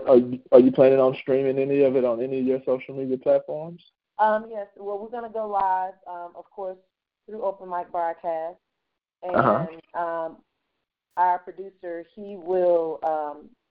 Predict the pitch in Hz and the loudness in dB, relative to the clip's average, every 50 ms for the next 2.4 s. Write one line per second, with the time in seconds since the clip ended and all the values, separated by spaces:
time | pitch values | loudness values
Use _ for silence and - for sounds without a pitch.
0 | _ _ _ _ _ _ _ _ _ - 175 175 175 - - 196 208 180 170 165 | _ _ _ _ _ _ _ _ _ 0 0 0 0 -2 -12 -12 -10 -8 -8 -8
1 | 175 202 190 180 - 165 185 214 202 190 185 190 _ 196 190 190 _ 170 160 160 | -6 -6 -6 -6 -6 -4 -4 -2 -2 -2 -2 -6 _ -12 -12 -12 _ -10 -8 -6
2 | 156 156 151 151 156 151 147 147 | -6 -6 -8 -8 -6 -6 -6 -6